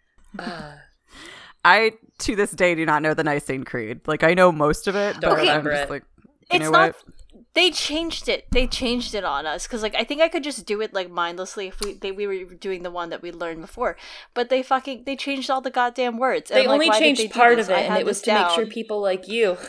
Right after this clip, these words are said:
Speaker 2: relearned it.
Speaker 3: <laughs> Yeah, it was a
Speaker 2: Yeah,
Speaker 1: Paying
Speaker 3: test.
Speaker 2: it was a
Speaker 1: attention.
Speaker 2: test.
Speaker 3: Right? Like, they
Speaker 1: Paying
Speaker 3: changed a bunch of
Speaker 1: attention.
Speaker 3: things. They're like,
Speaker 2: God.
Speaker 3: "Lord, I'm not worthy to receive you, but come under my roof," or some other thing.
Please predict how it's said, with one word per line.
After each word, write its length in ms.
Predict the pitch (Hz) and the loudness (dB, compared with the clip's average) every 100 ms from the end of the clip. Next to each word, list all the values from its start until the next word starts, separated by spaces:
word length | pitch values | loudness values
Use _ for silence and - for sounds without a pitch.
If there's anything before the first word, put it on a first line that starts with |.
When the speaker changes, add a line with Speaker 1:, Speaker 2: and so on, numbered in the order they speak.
| - _ _ _ _ _ - _ _ _ - 220 | -18 _ _ _ _ _ -20 _ _ _ -4 4
Speaker 2:
relearned 560 | 226 214 214 214 196 | 6 8 8 6 4
it. 240 | 170 180 - | -2 -4 -8
Speaker 3:
<laughs> 40 | - - - 440 440 - - - | -10 -12 -14 -16 -16 -12 -10 2
Yeah, 280 | 349 269 277 | 4 4 2
it 40 | |
was 160 | 349 254 | 0 0
a 60 | |
Speaker 2:
Yeah, 300 | 190 202 302 | 2 6 6
Speaker 1:
Paying 100 | 175 | 4
Speaker 3:
test. 160 | 175 - | 0 0
Speaker 2:
it 100 | 196 | -2
was 120 | 233 | 2
a 40 | 254 | 2
Speaker 1:
attention. 60 | 233 | 4
Speaker 2:
test. 240 | 208 190 | 2 4
Speaker 3:
Right? 380 | 269 311 214 - | 2 0 -8 -10
Like, 240 | - 262 254 | -4 -4 -4
they 120 | 302 | -8
Speaker 1:
Paying 240 | - 330 | -6 -6
Speaker 3:
changed 120 | 311 330 | -4 -2
a 120 | 277 | 0
bunch 260 | 254 254 277 | 0 0 -2
of 60 | 269 | -6
Speaker 1:
attention. 0 | 269 | -8
Speaker 3:
things. 80 | 220 | -6
They're 140 | 240 240 | -6 -4
like, 160 | 233 | -4
Speaker 2:
God. 220 | 165 160 196 | -4 -4 -2
Speaker 3:
"Lord, 180 | 240 240 | -2 -4
I'm 140 | 233 | -4
not 200 | 233 202 | -4 -4
worthy 240 | 220 220 | -8 -12
to 180 | 214 - | -16 -14
receive 280 | 220 - 220 | -14 -12 -14
you, 140 | 214 208 | -14 -10
but 280 | 202 - - | -12 -12 -6
come 240 | 233 220 | -4 -2
under 320 | 208 214 214 | -4 -6 -4
my 100 | 208 | -2
roof," 360 | 196 185 202 226 | -4 -4 -6 -6
or 100 | 196 | -10
some 320 | - 226 214 | -4 -2 -2
other 300 | 190 196 220 214 - - | -4 -6 -8 -10 -14 -8
thing. 260 | 214 208 | -8 -8